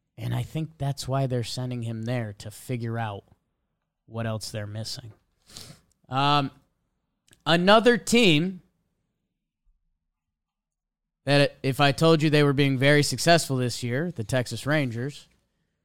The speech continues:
you probably thought that would have been behind Jacob deGrom. And if you head over to the John Boy Media s-,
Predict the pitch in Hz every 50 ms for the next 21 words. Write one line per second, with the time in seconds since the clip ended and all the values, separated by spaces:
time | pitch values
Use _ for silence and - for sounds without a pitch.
0 | _ _ _ _ _ _ _ _ 127 151 156 151 - 143 160 185 202 220 214 214
1 | 220 214 - - 202 202 208 196 202 185 185 180 170 175 180 180 165 180 180 180
2 | 160 160 147 160 175 180 180 180 175 180 165 - - - - - _ _ _ _
3 | _ _ _ _ _ _ - - 139 151 175 170 - 190 160 151 185 151 165 180
4 | 196 220 226 143 - - - _ _ _ _ _ _ _ _ _ _ _ _ _
5 | _ _ _ _ _ _ _ _ _ _ _ _ _ _ _ _ _ _ _ _
6 | - 131 131 135 131 131 131 127 127 123 120 110 - - - - - _ _ _
7 | _ _ _ - - 120 123 151 147 175 180 170 165 147 160 147 127 139 127 120
8 | 139 143 143 135 135 135 131 127 131 127 120 113 104 - - -